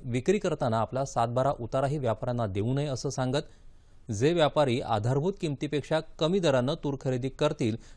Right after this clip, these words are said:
त्यांच्यावर कारवाई करण्यात येईल, असंही देशमुख यांनी स्पष्ट केलं. केंद्रीय वस्त्रोद्योग मंत्री स्मृती इराणी यांनी मुंबईत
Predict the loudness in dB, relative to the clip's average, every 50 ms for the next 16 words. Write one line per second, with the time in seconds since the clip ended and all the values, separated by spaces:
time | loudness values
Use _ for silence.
0 | -6 -2 -2 0 0 2 0 0 0 0 -2 -4 -2 -2 0 2 2 2 2 2
1 | 0 0 0 0 0 0 0 0 0 -2 -2 -2 -2 0 0 0 0 -2 -2 -2
2 | -2 -2 -2 -4 -6 -6 -4 -4 -4 -4 -6 -6 -6 -6 -6 -6 -8 -6 -4 -2
3 | -2 -2 -4 -6 -10 -16 -20 -20 -20 -20 -20 -20 -20 -20 -20 -20 -18 -18 -18 -18
4 | -16 -16 -18 -18 -18 -18 -18 -18 -18 -18 -18 -18 -18 -18 -20 -20 -20 -20 -20 -20
5 | -20 -20 -20 -20 -20 -20 -20 -20 -20 -20 -20 -20 -20 -20 -20 -20 -20 -20 -20 -20
6 | -20 -20 -20 -20 -20 -20 -20 -20 -20 -20 -20 -20 -20 -20 -20 -20 -20 -18 -18 -18
7 | -16 -16 -18 -18 -20 -20 -20 -20 -20 -20 -20 -20 -20 -20 -20 -20 -20 -20 -20 -20
8 | -14 -4 0 2 2 4 4 2 4 2 2 2 0 -2 -2 -2 -2 0 -2 -2
9 | -2 -2 -2 -2 -2 -4 -4 -4 -6 -6 -6 -4 -2 -2 0 0 0 0 0 0
10 | 0 0 0 0 0 -2 -2 -2 -2 -2 -2 -2 -2 -4